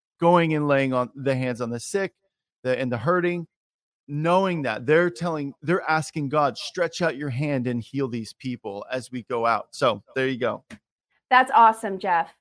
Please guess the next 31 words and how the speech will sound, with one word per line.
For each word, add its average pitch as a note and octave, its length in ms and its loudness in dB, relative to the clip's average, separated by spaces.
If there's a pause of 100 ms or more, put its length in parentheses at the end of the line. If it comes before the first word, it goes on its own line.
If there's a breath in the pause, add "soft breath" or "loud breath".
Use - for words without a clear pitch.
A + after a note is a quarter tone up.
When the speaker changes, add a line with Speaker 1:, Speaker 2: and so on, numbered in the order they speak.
Speaker 2:
That A3+ 180 8
is A#3 100 -4
a G3+ 160 2
Holy A3+ 320 0
Spirit G#3+ 520 -2 (520)
point. G3 460 -6 (140)
Speaker 1:
Mm-hmm. A#2+ 300 -6
Speaker 2:
Yes, A3 240 6
he C4 120 -2
stretches C#4 460 0
his D4+ 160 -6
hand B3+ 320 -2
out A#3+ 220 0 (100)
through A3+ 300 2
us. - 420 -8 (140)
Speaker 1:
Mm-hmm. A#2 240 -8 (160)
Speaker 2:
A B3+ 60 4
lot C4+ 180 6
of F#4+ 80 -4
people F#4 220 -2
also C4+ 280 2
like A#3+ 220 -2
to C#4+ 60 -8
imagine G#3+ 340 -2
this, G#3 200 -6
that A3 140 -6
the A3+ 80 -2
hand B3 320 -2
of C4+ 180 -2
Jesus C4+ 760 -4 (420)
is A#3 300 6